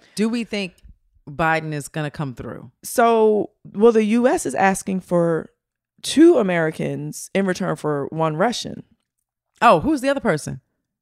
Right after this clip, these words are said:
Speaker 2: Um, he was, like, a spy. He's been there for, like, sixteen years or something. Paul, uh,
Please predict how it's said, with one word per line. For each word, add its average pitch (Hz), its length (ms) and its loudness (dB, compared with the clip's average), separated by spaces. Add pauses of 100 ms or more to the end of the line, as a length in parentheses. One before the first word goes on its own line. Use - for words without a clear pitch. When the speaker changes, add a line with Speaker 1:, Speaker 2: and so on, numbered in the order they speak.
(180)
Speaker 2:
Um, 190 420 2
he 190 100 -4
was, 214 100 -4
like, 226 120 0
a 180 80 -4
spy. 180 480 0
He's 170 160 -4
been 175 140 -2
there 175 100 -2
for, 180 140 -8
like, 170 180 -6
sixteen 202 540 -8
years 180 240 -6
or - 20 -14
something. 147 260 -10
Paul, - 300 -6
uh, 156 220 -2